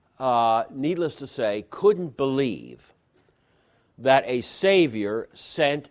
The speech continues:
from the true God would really take flesh. So they denied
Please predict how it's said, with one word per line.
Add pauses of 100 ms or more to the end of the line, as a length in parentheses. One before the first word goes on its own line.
from (120)
the
true
God (840)
would
really
take
flesh. (1300)
So
they
denied